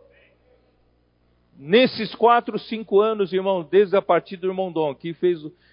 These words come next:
que o Senhor usou pra, ele, ele realmente sofreu, né, abrindo picadas, perseguições, sofrimentos, até,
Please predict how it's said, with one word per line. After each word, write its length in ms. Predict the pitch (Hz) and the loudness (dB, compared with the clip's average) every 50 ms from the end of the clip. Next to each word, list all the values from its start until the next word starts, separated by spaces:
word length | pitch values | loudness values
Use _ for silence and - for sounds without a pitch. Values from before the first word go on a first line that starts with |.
| _ _ _ | _ _ _
que 100 | - 170 | -4 -4
o 60 | 165 | -4
Senhor 240 | - - 170 180 185 | -2 -2 -4 -2 -2
usou 600 | 175 160 147 131 - - - 170 185 185 170 151 | -2 -2 -4 -4 -6 -6 -4 -2 0 0 -2 -4
pra, 340 | - 165 156 156 147 143 - - _ _ _ _ _ _ _ _ _ _ _ _ _ - | -4 -4 -4 -4 -4 -6 -10 -14 _ _ _ _ _ _ _ _ _ _ _ _ _ -2
ele, 300 | - 180 170 156 139 - - | 0 0 2 0 -2 -8 -6
ele 260 | - 165 170 151 143 | -2 -2 -2 -2 -2
realmente 680 | 131 139 147 135 131 135 135 - - 131 117 107 - - _ 104 104 _ _ _ - - - - - - - | -2 -2 -2 -4 -4 -10 -14 -16 -16 -16 -16 -16 -16 -18 _ -20 _ _ _ _ -20 -20 -20 -20 -20 -12 -6
sofreu, 680 | 180 180 - _ _ _ - 139 - 151 147 131 107 _ _ _ _ _ _ _ _ | -4 -4 -4 _ _ _ -6 -4 -4 -2 -4 -4 -6 _ _ _ _ _ _ _ _
né, 200 | 123 127 135 147 - | -6 -2 -2 -2 0
abrindo 480 | 131 123 117 127 147 151 151 143 131 | -2 -4 -4 -4 -6 -6 -6 -10 -10
picadas, 920 | - - 131 113 - _ _ _ - 135 135 131 120 110 113 104 - - _ | -10 -10 -10 -10 -12 _ _ _ -2 -2 0 -2 -2 -4 -6 -6 -8 -10 _
perseguições, 1160 | - - 160 190 - - 151 135 120 123 110 - - - - - 139 139 135 127 117 110 95 - | -8 -8 -8 -8 -8 -12 -16 -16 -16 -16 -20 -20 -20 -20 -16 -10 -10 -8 -8 -8 -12 -14 -16 -14
sofrimentos, 840 | - 156 156 147 - 147 135 120 123 135 143 143 131 123 _ 120 120 | -12 -10 -10 -10 -10 -12 -12 -12 -12 -12 -12 -12 -14 -16 _ -8 -8
até, 360 | 120 117 - 151 151 151 | -6 -6 -4 -4 -4 -4